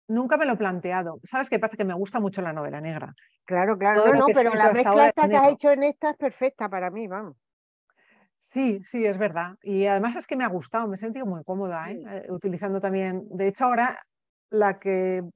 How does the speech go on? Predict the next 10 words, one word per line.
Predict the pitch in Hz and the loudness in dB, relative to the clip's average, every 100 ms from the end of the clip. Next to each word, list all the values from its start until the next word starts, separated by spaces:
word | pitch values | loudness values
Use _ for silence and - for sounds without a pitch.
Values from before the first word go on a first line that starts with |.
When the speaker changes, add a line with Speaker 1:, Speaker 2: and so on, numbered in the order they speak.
| _ | _
Speaker 1:
sale | _ 202 220 | _ -4 -2
el | 226 | 0
año | 214 220 | -2 -2
que | 208 | -2
viene, | 208 220 285 _ _ _ _ _ _ _ _ | -4 -6 -10 _ _ _ _ _ _ _ _
hay | - 208 | -6 -4
una | 262 220 | -2 0
parte | 208 | 2
Speaker 2:
Ay, | 208 | 2
Speaker 1:
histórica | 202 202 196 | 0 -2 -6